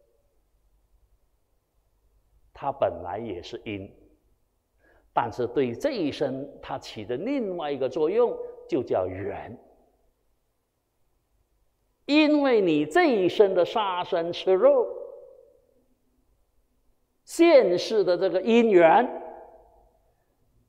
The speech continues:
去感受到还藏在阿-，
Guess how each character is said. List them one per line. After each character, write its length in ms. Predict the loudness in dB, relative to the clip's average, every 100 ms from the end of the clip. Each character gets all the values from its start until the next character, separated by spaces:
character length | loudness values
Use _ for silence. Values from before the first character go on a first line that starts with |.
| _ _
去 200 | -10 -10
感 380 | -8 -8 -8 -10 -14 -14
受 340 | -10 -8 -8 -8
到 480 | -12 -14 -16 -20 _ _ _ _ _ _ _
还 520 | -10 -6 -4 -4 -6
藏 560 | -10 -14 -14 -12 -12 -6
在 240 | -6 -6
阿-， 140 | -10